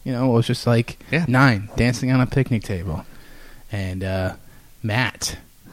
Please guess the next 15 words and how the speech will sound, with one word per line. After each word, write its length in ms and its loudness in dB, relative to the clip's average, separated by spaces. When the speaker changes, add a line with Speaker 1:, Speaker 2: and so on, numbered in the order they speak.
Speaker 1:
Matt, 440 2
Speaker 2:
Of 60 -20
course. 440 2
Speaker 1:
who 60 4
I 80 2
think 260 2
is 120 4
a 600 4
sponsored 640 0
s-, 260 -4
uh, 180 -2
skateboarder 880 0
now. 380 -12
Huh, 340 8
Crudco? 840 4